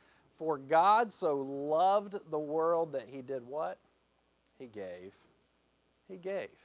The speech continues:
He gave his only begotten Son, that, oh, there it is, "that whosoever believeth in him shall not perish, but have everlasting life."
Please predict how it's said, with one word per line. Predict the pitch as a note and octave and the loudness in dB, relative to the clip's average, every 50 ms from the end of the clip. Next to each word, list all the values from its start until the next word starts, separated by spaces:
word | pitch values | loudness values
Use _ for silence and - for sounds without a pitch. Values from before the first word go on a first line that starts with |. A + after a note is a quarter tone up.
| _ _ _ _ _ _ _ _ _ _ _ | _ _ _ _ _ _ _ _ _ _ _
He | - D3 C3+ | -10 -10 -10
gave | C3 C3 D3 E3 F3 F#3+ G3+ G#3+ G#3+ F3+ | -8 -2 0 2 4 4 2 2 -2 -2
his | D#3+ D3 B2+ B2 - - | -4 -6 -6 -6 -4 -2
only | D3 D3+ E3 E3+ F3 F3 F3+ F3+ | -2 -2 0 -2 -4 -6 -6 -6
begotten | E3 D3+ C#3+ B2 B2 C3+ C3 C#3+ C#3 - D3 C#3 | -8 -8 -10 -6 -4 -2 -2 -2 -4 -6 -10 -16
Son, | - - C3 A2 G2+ F#2 F#2 G2+ - _ _ _ _ _ _ _ _ _ _ _ _ _ _ - - _ _ _ | -14 -12 -10 -10 -10 -12 -16 -20 -20 _ _ _ _ _ _ _ _ _ _ _ _ _ _ -20 -20 _ _ _
that, | C3 C#3 C3 - _ _ _ _ _ - | -8 -8 -8 -8 _ _ _ _ _ -12
oh, | C#3+ D#3 - _ | -12 -12 -10 _
there | A2+ G#2+ A2 B2 | -12 -10 -10 -10
it | C3+ | -10
is, | D#3+ F3 D3+ A#2+ B2 _ _ _ _ _ _ _ _ _ - | -10 -10 -10 -12 -14 _ _ _ _ _ _ _ _ _ -8
"that | A#2+ A#2+ A2+ - | -6 -6 -6 -4
whosoever | - C#3+ C#3+ C3 - E3+ D#3 D#3 D3+ C#3+ B2 G#2+ G#2+ G#2 A2 - | -6 -8 -8 -8 -10 -6 -2 0 2 2 2 -2 -4 -10 -10 -12
believeth | G#2 A#2 A#2 A#2+ B2 C#3 D#3+ E3+ F3+ D#3+ - E3+ | -12 -12 -10 -8 -8 -8 -6 -8 -10 -10 -10 -14
in | C#3+ A#2+ | -14 -14
him | A2 A#2+ G#2+ G2+ F#2+ G2+ - _ _ _ _ _ _ _ _ | -14 -14 -14 -14 -14 -18 -20 _ _ _ _ _ _ _ _
shall | _ - - A#2+ A2+ A2+ | _ -12 -8 -6 -6 -6
not | A2+ B2 C3+ D3+ D3+ - _ | -4 -4 -4 -4 -4 -6 _
perish, | - C3+ A2+ G2+ G2+ G#2 - - - - A#2 A2+ A2 | -8 -8 -8 -6 -8 -12 -14 -18 -20 -20 -20 -20 -8
but | - C3 C3+ C#3 C3+ B2+ - - - - _ _ | -4 -2 -2 -2 -2 -4 -8 -12 -20 -20 _ _
have | - B2 A#2+ B2 B2 B2 B2 B2 _ - | -12 -8 -8 -6 -6 -8 -10 -16 _ -8
everlasting | A#2 A#2 A#2+ A#2 A#2+ A#2+ A#2 A2 A2 A2 A2 G#2+ - - B2+ A#2 A2 | -8 -8 -8 -8 -10 -10 -8 -6 -6 -6 -8 -10 -12 -16 -18 -16 -14
life." | A2+ A2+ A#2 A2+ G2+ | -12 -12 -12 -12 -14